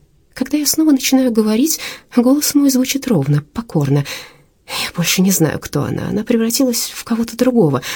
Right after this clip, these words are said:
И все началось с того дня, когда я впервые играла вальс. Любой другой сказал бы, что у меня бред, но Герда молчит. Она только слушает, ее молчание успокаивающее,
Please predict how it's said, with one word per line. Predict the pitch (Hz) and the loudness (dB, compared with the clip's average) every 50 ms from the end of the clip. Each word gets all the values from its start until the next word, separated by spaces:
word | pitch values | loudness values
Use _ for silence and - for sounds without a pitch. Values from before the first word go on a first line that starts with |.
| - - - _ | -12 -14 -12 _
И | - 233 208 | 0 0 0
все | 196 - - - 302 285 | 2 0 0 2 2 2
началось | 220 175 - - 208 226 226 | 2 2 0 0 0 0 0
с | - - | 0 0
того | 226 208 208 208 | 0 2 2 2
дня, | 190 220 247 294 285 | 2 2 2 2 2
когда | - 214 196 190 240 | 2 2 2 4 4
я | 247 233 233 - - - - - - _ _ - | 4 2 2 -4 -10 -14 -16 -18 -20 _ _ -10
впервые | - - - 233 220 202 220 226 269 285 262 | -2 2 2 2 4 2 4 4 4 4 4
играла | 214 214 220 220 233 233 233 | 4 2 2 2 2 0 2
вальс. | 202 151 135 135 - - - - - _ _ _ _ _ _ _ _ _ _ _ _ _ - | 2 0 0 0 0 -2 -2 -2 -6 _ _ _ _ _ _ _ _ _ _ _ _ _ -2
Любой | - 156 151 151 151 | 0 2 2 2 2
другой | 143 156 160 165 175 233 294 302 | 4 2 0 0 0 -2 -2 -2
сказал | 285 - - 233 226 269 285 262 | -2 -2 -2 -2 -2 -2 -2 -2
бы, | 240 | -4
что | 226 - - 247 | -6 -2 0 0
у | 240 | 2
меня | 233 240 247 254 | 2 2 0 0
бред, | 247 - 285 262 170 143 - - | -2 0 0 0 0 0 0 0
но | 160 165 160 156 | 2 2 2 0
Герда | 151 156 151 - 220 226 202 190 202 | -2 -4 -4 -2 -2 -2 0 0 0
молчит. | 208 220 226 226 226 - - - - - - - - - - - | 0 0 -2 -2 -2 -2 -2 -2 -4 -8 -12 -16 -16 -18 -8 -2
Она | 196 185 175 | 0 0 2
только | - 190 175 - 180 | 2 0 -2 -2 -4
слушает, | - - - 190 220 262 - - 269 262 269 | -4 -2 0 0 0 -2 -2 -2 -4 -2 0
ее | 214 185 185 | 0 0 2
молчание | 180 180 180 175 - - 208 233 254 262 | 2 2 0 -2 -2 -2 -2 0 0 0
успокаивающее, | 247 - - - 240 233 - 180 156 147 143 143 143 139 - - 160 143 | -2 -2 -4 -4 -6 -4 -2 -2 -2 0 0 0 0 0 0 0 -2 -2